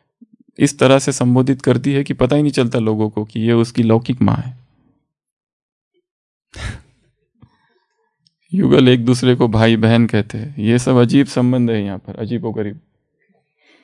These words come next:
तो इन संबंधों के आधार पर कि लगा यहाँ कुछ तो है, नया है, जो बाकी जगह नहीं है ऐसा। ये संस्था ही विचित्र है, ये संप्रदाय ही विचित्र है, सब अलग है यहाँ पर।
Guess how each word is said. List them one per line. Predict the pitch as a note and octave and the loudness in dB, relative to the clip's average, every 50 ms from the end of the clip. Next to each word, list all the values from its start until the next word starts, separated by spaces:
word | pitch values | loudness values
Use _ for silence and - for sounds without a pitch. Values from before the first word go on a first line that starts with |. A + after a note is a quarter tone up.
| _ _ _ _ _ _ _ _ _ _ - | _ _ _ _ _ _ _ _ _ _ -6
तो | - C#3 | 0 2
इन | C3+ C3+ C3 B2+ | 4 4 4 2
संबंधों | - C3+ C3 C3+ C3+ C3+ D3+ D3+ C#3+ - - D3+ D3 - | 2 2 2 2 2 2 0 -2 -2 -2 -2 -2 -4 -6
के | - - E3 | -6 -4 -2
आधार | C#3+ C3 A#2+ A#2 B2+ C3+ C#3+ C#3+ D3+ | 0 0 0 0 2 2 2 2 2
पर | D#3+ D#3+ D#3+ E3 G3 - _ _ - - _ _ _ _ _ _ - | 2 0 0 0 -2 -8 _ _ -20 -20 _ _ _ _ _ _ -4
कि | D3+ | -2
लगा | C#3 C3+ C3+ C3+ D#3+ - | 0 2 2 2 2 2
यहाँ | A#3 G3 D3+ D#3+ E3+ - - | 2 2 2 2 0 -2 -2
कुछ | - G3 - - - | -2 -2 -2 0 2
तो | - F3 | 4 4
है, | D3 D3 E3 D3+ | 6 4 4 2
नया | C3 B2+ B2 C#3 D3+ C#3 | 2 2 2 2 0 0
है, | A#2 - - - _ _ _ _ _ - | -2 -4 -8 -12 _ _ _ _ _ -8
जो | C3+ C#3 C#3 | -4 -4 0
बाकी | B2+ C3 B2+ B2+ - D3 | 2 2 2 2 0 0
जगह | C#3+ C#3+ C3+ C#3+ | 0 2 2 2
नहीं | C3 B2+ A#2 G#2 G2+ | 2 2 2 0 0
है | G2+ - - | -4 -6 -8
ऐसा। | - - - - - _ _ _ _ _ _ _ _ _ _ _ _ E4+ _ _ _ F#4 _ _ _ F#4+ _ _ _ _ F#4+ F#4+ _ _ D3 _ _ _ _ _ _ _ _ _ _ _ _ _ _ _ _ - F3 | -10 -12 -16 -18 -20 _ _ _ _ _ _ _ _ _ _ _ _ _ _ _ _ _ _ _ _ _ _ _ _ _ _ _ _ _ _ _ _ _ _ _ _ _ _ _ _ _ _ _ _ _ _ -12 -8
ये | C3 C3+ B2+ B2+ | -4 -2 -2 -2
संस्था | B2 - - - B2+ B2+ B2+ - - D3+ | -2 -4 -4 -2 -2 -2 -2 -2 0 0
ही | D#3+ D#3 D#3 | 2 2 2
विचित्र | D3 C3 B2+ - C3+ - D3 C#3+ | 0 -2 -2 -4 -6 -6 -4 -4
है, | C#3+ C3+ | -2 -2
ये | C3+ B2+ | -2 -2
संप्रदाय | - - B2 B2 B2 C#3 C3+ C3 C3 C3 C3 | 0 0 0 0 2 0 0 0 0 0 0
ही | C3 | -2
विचित्र | B2+ A2+ - - - - - - - | -2 -4 -6 -8 -10 -10 -14 -20 -20
है, | - - _ _ _ _ _ _ _ _ _ _ _ _ | -20 -20 _ _ _ _ _ _ _ _ _ _ _ _
सब | - - D#3 D#3 | -2 0 2 2
अलग | D3 C#3 C3+ C3 B2+ | 2 2 0 0 -2
है | A#2+ G#2+ G2 | -2 -2 -4
यहाँ | G2 A2 A2+ | -6 -8 -12
पर। | - - - _ | -16 -20 -20 _